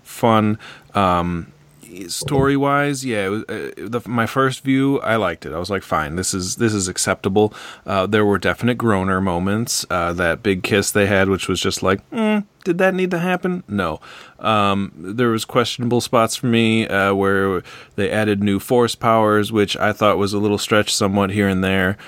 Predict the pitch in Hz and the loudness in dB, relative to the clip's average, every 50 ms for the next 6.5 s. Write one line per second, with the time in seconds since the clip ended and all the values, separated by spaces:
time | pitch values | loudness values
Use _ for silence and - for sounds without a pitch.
0 | - - - - - 92 90 87 85 85 85 82 - - - 50 50 50 - - | -20 -20 -10 -4 0 2 2 4 4 4 4 2 0 -2 -6 -10 -10 -10 -10 -10
1 | - - - - - - 120 117 110 120 110 104 101 - - _ _ _ - 110 | -12 -14 -16 -18 -14 -10 -8 -4 0 0 0 0 0 -4 -8 _ _ _ -6 -4
2 | 107 101 - - - 151 156 151 143 143 139 123 117 117 113 107 - - 143 143 | -2 -2 -2 -2 -2 0 0 0 0 0 2 2 2 2 2 0 -2 -2 -2 -2
3 | 135 - - 127 120 120 113 110 110 113 117 117 107 - 123 107 104 101 104 101 | -2 -2 -2 -2 0 2 2 2 0 0 0 -2 -2 0 0 2 2 2 2 2
4 | 98 98 98 98 107 - 90 113 110 110 113 117 110 110 107 104 98 - 101 - | 2 0 -2 -4 -6 -8 -6 -6 -2 -2 -2 0 0 0 0 0 0 -4 -6 -6
5 | - 113 98 95 98 92 87 - 85 87 - 104 95 95 92 87 - - - 104 | -4 -4 -4 -4 -4 -6 -8 -10 -10 -6 -2 -2 0 -2 -2 -4 -4 -4 -2 -2
6 | - - - - 101 98 98 101 98 | -2 -4 -4 0 0 2 2 2 0